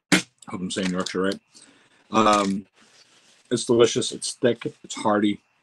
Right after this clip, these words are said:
It's good. I have English breakfast that I got from Twinings.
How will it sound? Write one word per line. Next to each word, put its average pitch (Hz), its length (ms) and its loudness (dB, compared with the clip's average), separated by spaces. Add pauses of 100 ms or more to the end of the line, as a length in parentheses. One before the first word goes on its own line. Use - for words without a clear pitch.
(280)
It's - 160 -16
good. 101 300 -2 (760)
I 104 60 -4
have 120 180 2
English 117 320 2
breakfast 113 340 -2
that 110 80 -2
I 110 60 2
got 113 140 0
from 101 120 -8
Twinings. 120 520 -2